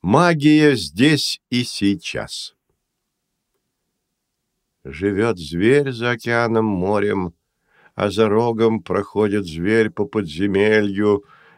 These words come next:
яки ясное солнце по поднебесью. Он проходит все горы белокаменные, прочищает все ручьи и проточины, пропущает реки,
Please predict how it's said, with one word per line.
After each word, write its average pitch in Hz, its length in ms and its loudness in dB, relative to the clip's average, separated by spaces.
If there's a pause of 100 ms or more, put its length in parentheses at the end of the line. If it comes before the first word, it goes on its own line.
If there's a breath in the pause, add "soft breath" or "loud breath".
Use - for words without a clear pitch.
(120)
яки 95 340 -4
ясное 101 540 0
солнце 101 640 -4
по 101 160 -10
поднебесью. 101 1000 -2
Он 110 180 2
проходит 104 680 -2
все - 320 0
горы 104 380 2
белокаменные, 95 1300 0 (380 loud breath)
прочищает 107 840 0
все - 240 -4
ручьи 104 480 -4
и 104 40 -2
проточины, 107 920 -2
пропущает 101 1000 -2
реки, 113 800 -2